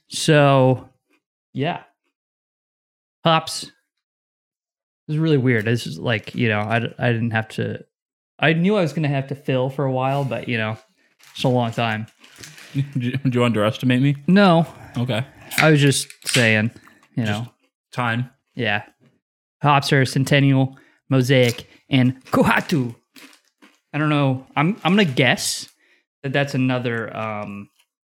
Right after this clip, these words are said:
Speaker 1: New Zealand hop. But, uh, yes, it is another New Zealand hop. So
Speaker 2: Oh,
Speaker 1: we're
Speaker 2: interesting.
Speaker 1: we're a fan of those. I mean, we're really of Wakatu. So.
Speaker 2: Oh, it's
Speaker 1: But
Speaker 2: new too. Nice.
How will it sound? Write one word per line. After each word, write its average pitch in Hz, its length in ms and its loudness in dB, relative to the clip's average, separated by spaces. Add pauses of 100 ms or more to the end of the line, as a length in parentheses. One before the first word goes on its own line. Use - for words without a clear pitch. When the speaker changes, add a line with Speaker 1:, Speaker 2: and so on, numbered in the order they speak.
(920)
Speaker 1:
New 127 220 0
Zealand 113 680 -6 (460)
hop. - 180 -20 (260)
But, - 180 -14
uh, 90 40 -12 (100)
yes, - 460 -4
it 135 40 -4
is 147 380 -8 (440)
another 127 160 -6
New 123 100 -2
Zealand 120 260 0
hop. 123 240 -6 (180)
So 117 140 -4
Speaker 2:
Oh, 110 100 0 (100)
Speaker 1:
we're 131 280 0 (300)
Speaker 2:
interesting. 185 320 -10 (200)
Speaker 1:
we're 139 180 2
a 135 100 0
fan 127 580 0 (160)
of 117 160 -2
those. 117 480 0 (1600)
I 117 80 -2
mean, 104 260 -2
we're 120 260 -2
really 135 300 4
of 117 120 0
Wakatu. 113 580 -2 (120)
So. 104 280 -6 (440)
Speaker 2:
Oh, 131 120 0
it's - 120 -4
Speaker 1:
But - 60 -4
Speaker 2:
new 117 120 -2
too. 120 320 -6
Nice. 123 220 -8